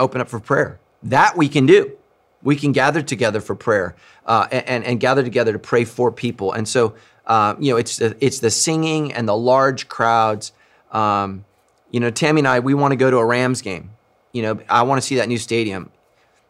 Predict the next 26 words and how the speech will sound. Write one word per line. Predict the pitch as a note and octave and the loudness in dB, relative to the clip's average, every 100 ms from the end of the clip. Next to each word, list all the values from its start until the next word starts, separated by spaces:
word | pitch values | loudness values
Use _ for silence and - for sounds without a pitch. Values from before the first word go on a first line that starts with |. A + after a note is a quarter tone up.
| _ _ - | _ _ -6
I, | - | -2
I, | G2 G#2+ - A#2 | -2 -2 0 0
I'm | C#3+ | 2
just | B2 G#2+ | 0 -2
guessing | B2+ A2+ - G#2+ | -2 -2 -2 -4
they're | A2 | -2
not | G#2 G#2+ | -2 -4
gonna | F#2+ | -4
have | F#2 F#2 | -6 -6
fans. | F2+ F#2 F2 - - | -8 -10 -10 -16 -16
That, | A#2 B2 - | -6 -6 0
that's, | C#3 C3+ | -2 -2
that's, | - C#3 - | 0 0 0
that's | C#3 C#3+ C#3+ | -2 0 0
an | |
opinion. | A#2+ - D3 C3 E2+ F2+ | -2 -2 -2 0 -2 -6
The, | G2+ | -6
the | G#2+ | -2
Holy | C#3 D3 | 2 2
Spirit | - - B2+ A#2 | 2 0 0 0
has | A2 | 0
not | B2 G#2+ | 0 0
revealed | G#2+ G2+ A2+ G#2+ | -4 -2 -2 -2
that | F#2+ - | -6 -8
to | F2+ | -10
me, | F#2 F#2 | -10 -12